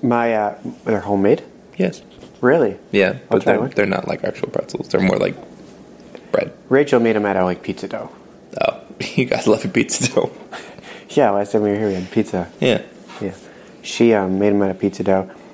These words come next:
Speaker 1: I asked her, I was like, "How do you get the pretzel-y, like, how do you get the pretzel, t-, you know, texture and taste and all that?"
Speaker 2: Yeah, it's like
Speaker 1: She had no idea. <laughs> I was like, "You just made 'em." She's like, "Maybe it's the butter, I don't know."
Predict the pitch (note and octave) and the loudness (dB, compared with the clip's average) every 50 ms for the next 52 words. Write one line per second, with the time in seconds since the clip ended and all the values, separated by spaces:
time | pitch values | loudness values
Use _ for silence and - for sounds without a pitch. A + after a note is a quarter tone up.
0 | - - - A#2 A#2 - - - - - - B2+ A2 G#2 A2 G#2+ - G#2 - - | -20 -6 0 2 2 2 2 -2 -4 0 0 0 2 2 2 0 0 -2 -2 0
1 | F3+ A#3+ F4+ G#4 G4 B3+ F#3 C#3 A#2 - - - D3+ D3+ - - A#2 A2+ A2 G#2+ | 0 0 0 0 0 0 0 0 0 -2 0 -2 -2 -2 -2 0 2 2 4 4
2 | G#2 G#2 G2 - - - - - - - - - - - - - - - - - | 4 2 0 -2 -6 -14 -20 -20 -20 -20 -20 -20 -20 -20 -20 -20 -20 -20 -20 -20
3 | - - - - - - C3+ E3 F3+ G3+ F3+ - A#2+ - - C3 C3 C3 - - | -20 -16 -14 -10 -4 0 2 2 2 2 2 0 -2 -2 0 -2 -2 0 0 0
4 | A#2+ G#2+ G2+ - - - - - - - - - - - - - - - - - | 2 2 2 -2 -4 -10 -20 -20 -20 -20 -20 -20 -20 -20 -20 -20 -20 -16 -14 -14
5 | - - - - - - - - - B2+ A#2 G#2+ - - - - A#2 - - - | -14 -14 -16 -18 -20 -20 -14 -2 2 2 4 4 2 0 -2 -2 -2 -2 2 2
6 | E3 C3+ G#2+ G2 - - - - - - D#3+ D#3 E3 E3+ F#3 A3 G3+ A#2+ G#2 F2 | 4 4 2 2 0 2 2 2 2 0 0 2 2 4 2 2 2 2 0 -2
7 | - - G2 - - G#2 G2 F#2 - - G#2+ F#2 F#2 F#2+ G2 G2 G2+ G2+ G2 F#2 | -2 -4 -6 -2 0 0 0 2 2 0 0 2 2 2 2 2 2 2 0 0
8 | F2+ E2+ E2 - - - - - - - - - - - - - - - - - | -2 -4 -6 -10 -14 -14 -14 -14 -12 -10 -10 -10 -10 -10 -12 -14 -14 -12 -8 -4
9 | C5 E5 - - - - - - C5 C5+ - D#4 D4+ B4+ B4+ - - - - F#4+ | -4 -2 -2 -2 -2 -2 0 0 0 0 2 2 2 2 0 -2 -4 -4 0 0
10 | F4+ F4+ F4+ G4 A#4 B4 C5 A#4+ A4+ D4+ A#3 A3 A#3 C#4 F4+ G#4 C4 F#3 D#3 C#3+ | 2 4 4 2 4 4 2 2 4 2 4 4 6 6 6 6 6 6 4 2
11 | C3+ - A#3 - - - - - - - - - - - C3+ B2 A#2+ G#2 A2 A2+ | 0 -4 -12 -14 -14 -18 -20 -20 -20 -20 -20 -14 -8 -2 0 2 2 4 4 6
12 | C#3 F#3 G3 - D#3+ C3 A#2+ - A#2+ A#2+ D3+ E3 B2 C3+ C3+ D3 G#2+ G2 F#2+ G#2+ | 6 6 6 4 2 -2 0 2 2 4 4 4 4 4 4 2 0 -2 -4 -4
13 | B2+ | -6